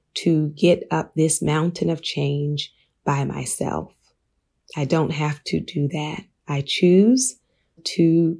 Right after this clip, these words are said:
be a co-journer," right? To co-, who am I going to journey with in this season of transition? And it does not need to be an army of people, a crowd of people,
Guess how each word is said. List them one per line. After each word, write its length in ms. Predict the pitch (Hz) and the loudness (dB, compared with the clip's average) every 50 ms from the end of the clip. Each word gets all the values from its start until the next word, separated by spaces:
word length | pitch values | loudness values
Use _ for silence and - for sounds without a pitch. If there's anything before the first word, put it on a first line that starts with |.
| _ | _
be 180 | - 175 175 - - | 2 2 4 4 2
a 100 | 165 151 | 0 0
co-journer," 1200 | - - - 240 233 233 233 226 226 214 - 220 240 247 254 269 254 233 208 180 160 156 175 - _ | 0 -2 4 6 8 8 8 8 8 6 6 6 6 8 8 8 8 8 8 8 6 2 -4 -6 _
right? 420 | 185 185 180 185 190 202 220 220 | -2 0 2 4 4 2 2 0
To 80 | - 196 | -6 -12
co-, 380 | - - - 214 208 208 208 208 - - - _ | -12 -2 2 4 4 4 4 2 -2 -12 -20 _
who 260 | _ - 233 226 226 | _ 4 6 8 8
am 80 | 226 214 | 8 8
I 140 | 214 208 202 | 6 6 4
going 320 | 196 196 - 190 185 185 | 2 2 4 4 6 6
to 80 | 180 175 | 4 2
journey 500 | 175 - - 175 180 180 180 180 170 165 | 0 0 0 2 4 4 4 4 2 4
with 340 | 165 170 175 190 233 285 - - _ _ _ - - - - - - - - _ - _ | 4 6 6 6 6 4 0 -8 _ _ _ -20 -20 -20 -20 -20 -20 -20 -20 _ -4 _
in 180 | - 175 165 | 4 4 4
this 260 | 160 160 156 147 - - | 6 4 4 2 2 0
season 520 | - 160 160 160 156 - 165 160 - - | 0 0 0 2 2 0 0 0 -2 -4
of 140 | - 143 143 | -4 -6 -6
transition? 1040 | - - - - 147 147 147 143 139 - - - 139 - - - - - - - 151 - _ _ _ _ _ _ _ _ _ _ _ _ | -6 -8 -4 -2 -2 0 0 -2 -4 -6 -6 -6 -4 -4 -4 -4 -6 -6 -8 -10 -14 -18 _ _ _ _ _ _ _ _ _ _ _ _
And 220 | 165 143 139 135 | -2 -2 0 -2
it 100 | 147 143 | -2 -2
does 240 | - 147 151 151 147 | 0 0 0 0 0
not 220 | 170 156 - - | 0 -2 -2 -2
need 300 | - 151 151 156 160 - | -2 0 0 0 0 -2
to 80 | - - | -4 -8
be 560 | - _ - 156 151 151 151 151 147 147 143 - _ _ - | -6 _ 0 0 2 2 0 0 -2 -2 -4 -8 _ _ -6
an 160 | 135 127 131 131 - - _ - | -6 -6 -6 -10 -14 -18 _ 2
army 400 | 165 185 202 202 202 202 196 180 | 6 8 8 10 10 10 8 8
of 160 | 175 170 - | 6 4 0
people, 420 | - - 185 185 - 165 160 156 | -4 -4 -4 -2 0 0 0 0
a 60 | 151 143 | -2 -4
crowd 460 | 147 - - - 160 165 175 170 - | -6 -8 -8 -6 -4 -2 0 0 0
of 180 | 170 - - | -2 -4 -6
people, 580 | - - - 160 156 - - 165 160 156 151 - | -8 -4 -4 -4 -4 -2 -4 -2 -2 -2 -4 -8